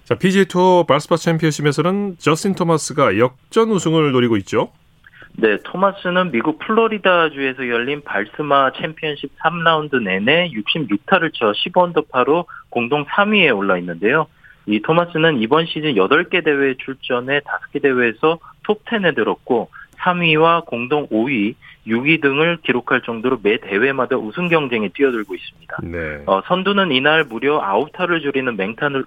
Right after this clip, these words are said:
Speaker 2: 맹타를 휘두른 신인, 신인 선수,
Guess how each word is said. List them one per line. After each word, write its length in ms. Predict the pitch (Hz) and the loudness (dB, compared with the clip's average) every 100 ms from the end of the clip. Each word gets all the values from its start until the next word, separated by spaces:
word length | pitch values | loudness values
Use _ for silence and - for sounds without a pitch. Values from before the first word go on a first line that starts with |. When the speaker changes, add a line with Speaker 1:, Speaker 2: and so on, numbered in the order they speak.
| - | -2
Speaker 2:
맹타를 480 | 101 123 170 160 127 | -4 0 0 0 0
휘두른 340 | 135 110 147 165 - - - | -6 0 0 0 -10 -20 -16
신인, 440 | - 196 208 202 | -6 -2 -2 -2
신인 380 | 247 202 220 220 | -4 0 0 0
선수, 460 | 180 131 104 156 175 | -2 -4 -2 0 -2